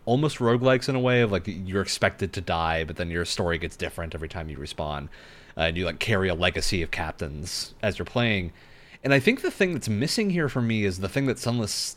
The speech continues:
Seas and Skies do, of that more interesting, like,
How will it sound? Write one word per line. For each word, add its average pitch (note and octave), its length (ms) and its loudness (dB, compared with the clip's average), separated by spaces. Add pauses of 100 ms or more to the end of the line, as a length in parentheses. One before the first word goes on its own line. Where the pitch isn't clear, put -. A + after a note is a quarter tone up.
Seas A2 340 2
and F#2 120 -2
Skies F#2+ 480 2
do, F#2+ 540 2
of G2 180 2
that G2 180 2
more A2 480 2
interesting, G2 760 0
like, E2+ 280 0